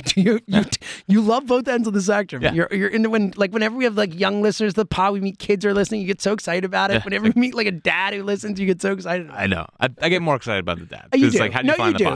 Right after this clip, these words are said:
Speaker 2: podcast?
Speaker 1: You do. No, you do. But still,
Speaker 2: Um,
Speaker 1: it is funny that those are your favorites,
Speaker 2: yeah.
Speaker 1: the ends of the spectrum.
Speaker 2: Um, and everyone in between, get lost.
Speaker 1: Yeah,
Speaker 2: Just
Speaker 1: if
Speaker 2: kidding.
Speaker 1: you, yeah,
Speaker 2: <laughs>
Speaker 1: okay. Yeah.
Speaker 2: Um, but yeah, so, uh, 'cause older baseball fans,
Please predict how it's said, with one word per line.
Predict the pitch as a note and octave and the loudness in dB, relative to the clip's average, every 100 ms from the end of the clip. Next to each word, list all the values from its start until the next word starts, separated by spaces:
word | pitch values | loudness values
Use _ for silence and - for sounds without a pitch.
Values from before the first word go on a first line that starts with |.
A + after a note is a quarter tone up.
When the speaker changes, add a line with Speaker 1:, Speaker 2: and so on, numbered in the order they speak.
| - B3+ | 0 0
Speaker 2:
podcast? | |
Speaker 1:
You | C#4+ | 2
do. | A#3+ B3+ B3 | 2 0 -4
No, | |
you | A#3+ A#3+ | -2 0
do. | F#3+ F#3 - | 0 0 0
But | A3+ G#3+ | 2 2
still, | G#3+ | 2
Speaker 2:
Um, | G#3 | 0
Speaker 1:
it | |
is | A3 | -2
funny | - G#3 F3+ | -2 -2 0
that | E3 D#3+ | -4 0
those | E3+ E3+ | 0 2
are | |
your | F3 C#3+ | 2 2
favorites, | D3+ C3 A2 - | 0 -2 -6 -2
Speaker 2:
yeah. | G#2+ | -2
Speaker 1:
the | - | 0
ends | D#3 D#3 | 0 2
of | C#3+ | 0
the | |
spectrum. | - C#3+ C#3 - A#2 - | 0 -2 -2 -6 -16 -2
Speaker 2:
Um, | A#2 G#2+ G#2 G2+ F#2+ | 0 2 0 0 -2
and | F#2+ | 0
everyone | C3+ C3+ B2 | 0 0 -2
in | |
between, | A2+ A#2 G#2+ G2 F#2 E2+ _ _ | -2 -2 0 0 -2 -6 _ _
get | C#3 - | -4 -2
lost. | G2 - - D#4+ | -8 -12 -18 -2
Speaker 1:
Yeah, | G#4+ F#3 | 0 2
Speaker 2:
Just | G#3 | 2
Speaker 1:
if | A#3 | 2
Speaker 2:
kidding. | B3 A3+ G3 E3+ D#3 | 2 2 2 0 -2
Speaker 1:
you, | |
yeah, | C#3+ | -2
Speaker 2:
<laughs> | |
Speaker 1:
okay. | B2+ - - - G3+ A3+ | -2 -4 -8 -16 -18 -10
Yeah. | D3+ C#3+ C3+ C3+ B2 | -8 -2 -2 0 -2
Speaker 2:
Um, | A2+ G#2+ | -4 -4
but | G3 | -2
yeah, | G#3+ C3+ | 0 -2
so, | F3 D#3+ C#3+ B2+ - | 0 0 0 -2 -4
uh, | B2 B2 A#2+ A#2 G#2 _ _ - | -2 0 0 -2 -4 _ _ -20
'cause | - F3 | -8 -2
older | A3 F3 | 0 0
baseball | C#3 A2 A2+ | -2 -2 -4
fans, | - G#2 F#2+ | -4 -4 -4